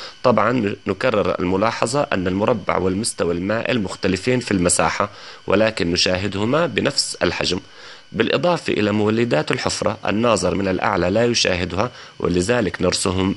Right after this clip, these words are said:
نرسمهما بشكل مولدات وهمية. الناظر باتجاه السهم الأصفر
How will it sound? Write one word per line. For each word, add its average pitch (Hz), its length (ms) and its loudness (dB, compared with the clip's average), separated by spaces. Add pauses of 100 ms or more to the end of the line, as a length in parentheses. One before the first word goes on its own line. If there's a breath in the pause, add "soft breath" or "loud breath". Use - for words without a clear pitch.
(140)
نرسمهما 95 760 2 (240)
بشكل 90 320 2
مولدات 92 560 2
وهمية. 80 280 0 (720 loud breath)
الناظر 160 500 2
باتجاه 120 500 -2
السهم 123 380 -4
الأصفر - 500 -2